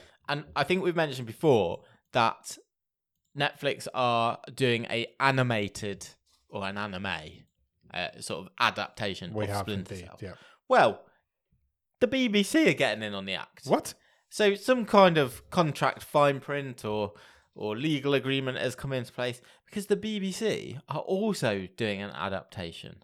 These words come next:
Speaker 1: of Splinter Cell.
Speaker 2: Okay.
Speaker 1: Except theirs is a radio show, like a drama.
Speaker 2: Like the Archers?
Speaker 1: Yeah, it's going on Radio four.
Speaker 2: What?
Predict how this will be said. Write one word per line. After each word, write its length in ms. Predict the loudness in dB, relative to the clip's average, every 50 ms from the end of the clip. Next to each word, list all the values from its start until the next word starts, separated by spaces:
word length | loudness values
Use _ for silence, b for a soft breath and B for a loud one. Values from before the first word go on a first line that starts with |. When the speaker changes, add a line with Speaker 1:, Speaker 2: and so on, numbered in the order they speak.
| _ -20
Speaker 1:
of 120 | -18 -18 -18
Splinter 360 | -16 _ -14 -14 -14 -16 -20
Cell. 280 | -20 -20 -20 -20 -20 _ _ _ b b b b -6
Speaker 2:
Okay. 260 | -6 -4 -4 -8 -8
Speaker 1:
Except 500 | -8 -8 -10 -6 -6 -6 -6 -6 -12 -20 _ _ _ _ _ _ _ _ _ _
theirs 640 | -2 0 0 0 -2 -4 -8 -10 -12 -12 -12 -14 -16 _ _ _ _ _ _ _ _ _ _ _ _ _ _ _ _ _ _ _ _ _ _ _ _ _ _ _ _ _ _ _
is 140 | -6 0 0
a 100 | 0 2
radio 600 | 4 2 4 4 2 0 2 2 2 2 0 -2
show, 380 | -4 -6 -8 -8 -8 -12 -14 -16 -16 _ _ _ _ _ _ _ _ _
like 200 | -12 -12 -8 -6
a 80 | -6 -8 -8 _ _
drama. 760 | 2 2 4 4 4 4 2 2 0 -2 -4 -6 -8 -12 -14 _ _ _ _ _ _ _ _ _ _ _
Speaker 2:
Like 200 | 2 2 2 4
the 140 | 4 6 6
Archers? 540 | 8 8 6 2 2 -2 -8 -10 -14 -12 -2
Speaker 1:
Yeah, 180 | 2 4 4 6
it's 120 | 4 2
going 220 | 2 2 2 2 2
on 140 | -2 -2 0
Radio 500 | 0 0 0 2 0 2 2 4 4 2
four. 520 | 2 2 2 4 4 2 0 -4 -12 -10 _
Speaker 2:
What? 420 | 6 10 10 10 10 8 2 -6